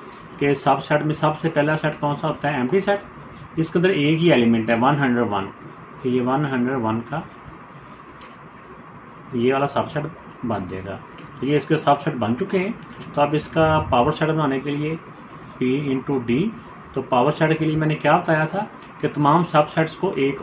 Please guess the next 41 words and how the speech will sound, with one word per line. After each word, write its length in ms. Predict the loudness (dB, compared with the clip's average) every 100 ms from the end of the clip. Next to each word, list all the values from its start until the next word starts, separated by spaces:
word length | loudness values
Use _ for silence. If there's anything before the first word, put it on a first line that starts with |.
| -4
और 320 | 0 2 0
bracket 500 | 0 0 0 0 -4
में 240 | -4 -4 -6 -12 -20 -20 -20 -20 -18 -16 -8
बंद 260 | -2 0 0
कर 160 | 0
देना 240 | 0 0 -2
है, 100 | -4 -4
तो 80 | 0
वो 160 | 0
power 320 | 0 2 2 0
side 260 | -4 -4
बन 260 | -4 -4 -4
जाता 260 | -8 -10 -12
है। 80 | -12 -18 -18 -4 -4
इसके 200 | 0 2
अंदर 120 | 4
एक 140 | 2
ही 100 | 4
element 360 | 4 4 2 0
था, 60 | -2
तो 100 | -2
मैंने 160 | -2
इसी 180 | -2 -4
को, 120 | -2
इसको 380 | -2 -4 -6 -2
यहीं 180 | 0 0
पे 120 | -4
solve 300 | -6 -4 -4 -6
कर 80 | -10 -10
दिया। 200 | -12 -12 -16 -18 -18 -18 -10 2
Next 260 | 4 4 4
वाला 120 | 4
जो 120 | 4
सबसेट 460 | 2 0 0 -2 0
है 60 |
वो 200 | 0 2
है, 260 | 2 0 -4 -12 -20 -20 -20 -12 -10
ए, 120 | -4
empty 320 | -2 -2 -4
side। 240 | -6 -6 -8 -14 -20 -20 -20 -20 -20 -20 -18 -18 -18 -18 -18 -18 -18 -18 -18 -18 -18 -18 -20 -20 -18 -18 -20 -18 -18 -18 -16 -16 -16 -10 2
तो 280 | 4 4